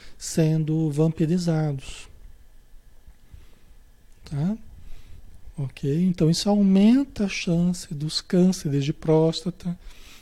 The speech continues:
os casos de impotência, né?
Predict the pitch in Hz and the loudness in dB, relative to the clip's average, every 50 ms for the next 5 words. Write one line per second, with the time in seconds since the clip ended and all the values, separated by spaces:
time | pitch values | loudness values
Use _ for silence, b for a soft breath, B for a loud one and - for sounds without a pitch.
0 | B B - - - - - - - - - - - - - - - - - - | B B -20 -20 -20 -20 -20 -20 -20 -20 -20 -20 -20 -20 -20 -20 -14 -12 -10 -4
1 | - - 160 160 160 143 143 143 131 131 151 151 - - 151 139 - - 160 156 | 0 2 4 4 4 4 2 0 0 0 0 0 2 2 2 2 2 2 2 2
2 | 165 165 160 156 151 147 - - - 160 156 151 - b b b b b b b | 4 4 4 2 0 -2 -4 -6 -6 -6 -6 -6 -8 b b b b b b b
3 | b - - 147 151 180 214 240 233 | b -14 -8 -4 -2 0 0 -2 -2